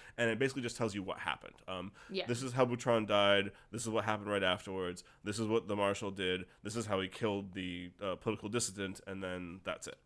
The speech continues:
Speaker 2: I would say that
Speaker 1: Thirty-three,
Speaker 2: chapter
Speaker 1: though.
Speaker 2: thirty-three mirrors the beginning part of the novel where you get the various opinions of Henri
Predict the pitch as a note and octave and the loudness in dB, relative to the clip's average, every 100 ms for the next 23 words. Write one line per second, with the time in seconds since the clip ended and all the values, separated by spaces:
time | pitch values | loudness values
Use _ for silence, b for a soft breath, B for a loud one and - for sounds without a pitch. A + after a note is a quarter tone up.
0 | _ A3+ C4+ D4+ F4+ F#4 G#3+ F#3+ F#3+ A3 | _ 2 2 0 0 0 0 2 4 6
1 | F3+ A#3+ - - - - G3+ F#3+ F#3+ - | 4 0 -2 -14 -20 -4 0 0 -2 -4
2 | G3 G3+ E3+ D#3+ F3 A3+ B3 F#3 D3+ C#3+ | -6 -4 -4 -2 0 0 2 2 2 0
3 | C#3+ C#3+ b b b b b _ G3 E3 | -4 -8 b b b b b _ -4 -2
4 | F#3+ D#3+ - G#3 A3+ A3 G#3+ G3 F3+ E3 | -4 -4 0 4 4 2 0 0 0 -2
5 | D3+ D#3 G3 F3+ D3+ D3 C#3+ D3+ C#3+ D#3 | 0 4 4 2 -2 -2 -4 -8 -6 -8
6 | C#3+ D#3+ D3+ D#3 - - - - b b | -4 0 2 0 -6 -12 -12 -14 b b
7 | - D3+ E3+ E3 D3+ D3 D#3 D3+ D#3 - | -14 0 2 4 2 2 2 2 0 -2
8 | - - F#3+ F#3+ D#3 C#3+ C#3 - D#3 C3 | -12 -8 -4 -2 -2 -2 -6 -6 -6 -6
9 | D3 D3 C#3+ C#3 C#3 C3 | -6 -6 -4 -8 -8 -8